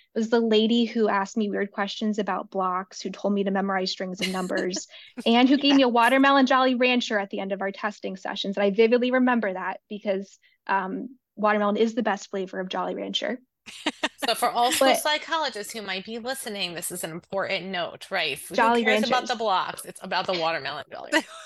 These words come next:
Speaker 2: The Jolly Rancher at the end. <laughs>
Speaker 1: But it was, this was a woman who played weird games with students in the school counselor's office, and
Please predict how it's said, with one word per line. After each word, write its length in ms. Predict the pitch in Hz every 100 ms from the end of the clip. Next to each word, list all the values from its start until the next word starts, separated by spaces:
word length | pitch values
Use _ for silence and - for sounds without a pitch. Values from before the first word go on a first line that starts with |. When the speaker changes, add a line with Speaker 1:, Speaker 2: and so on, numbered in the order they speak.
| -
Speaker 2:
The 200 | 311 254
Jolly 360 | - 185 190
Rancher 420 | 185 190 190 - 190
at 140 | -
the 140 | 196 190
end. 320 | 190 185 190 - - - 392
<laughs> 240 | - 403 - 392 _ - 285 247 _ _ _ -
Speaker 1:
But 140 | 370 -
it 160 | - 311
was, 400 | 330 330 302 - -
this 220 | 302 -
was 240 | 349 330
a 80 | 285
woman 440 | 233 254 262 277 269
who 520 | 247 269 262 254 220 - _ _
played 300 | 262 254 262
weird 260 | 220 247 226
games 260 | 254 262
with 120 | 262 254
students 420 | - 254 240 220
in 60 |
the 60 | 214
school 200 | - 226
counselor's 480 | 220 214 214 220 202
office, 500 | 190 196 196 196 -
and 260 | 208 208